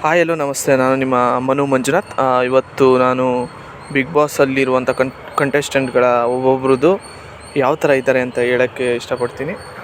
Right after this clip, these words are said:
ಫಸ್ಟ್ ಬಂದರೆ ನಮ್ಮ ಹನುಮಂತಣ್ಣ, ಆ, ಕೋಗಿಲೆ ಕಂಠ, ಆ, ಕ್ವಾಟ್ಲೆಲಿ ಪಂಟ ಅಂತ ಹೇಳ್ಬೋದು.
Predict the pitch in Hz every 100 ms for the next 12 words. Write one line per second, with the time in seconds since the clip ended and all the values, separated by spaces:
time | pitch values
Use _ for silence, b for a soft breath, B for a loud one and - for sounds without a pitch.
0 | - - - - 160 160 165 165 156 160
1 | 139 131 131 135 143 143 131 139 151 147
2 | 139 135 131 131 127 127 131 - 151 156
3 | 151 147 135 135 135 170 - - - 135
4 | 135 127 120 - - 135 139 143 139 139
5 | - 127 127 135 127 127 127 131 170